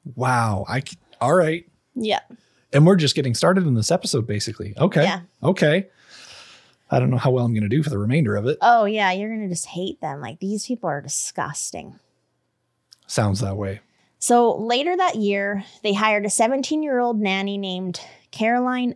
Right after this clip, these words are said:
Speaker 2: Owens. Caroline noticed that Anna Marie seemed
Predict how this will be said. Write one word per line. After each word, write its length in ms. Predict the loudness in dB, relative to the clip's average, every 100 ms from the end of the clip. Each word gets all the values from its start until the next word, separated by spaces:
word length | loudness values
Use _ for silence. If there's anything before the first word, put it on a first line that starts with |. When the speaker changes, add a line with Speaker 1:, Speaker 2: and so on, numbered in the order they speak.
| 0
Speaker 2:
Owens. 640 | 0 0 -6 -8 -8 -10 -12 _ _ _
Caroline 600 | -2 2 2 0 -2 -2
noticed 460 | 0 -2 -4 -4 -4
that 220 | -4 -4 -4
Anna 280 | -4 -2 -2
Marie 420 | -2 -4 -6 -6
seemed 540 | -6 -2 -2 -2 -6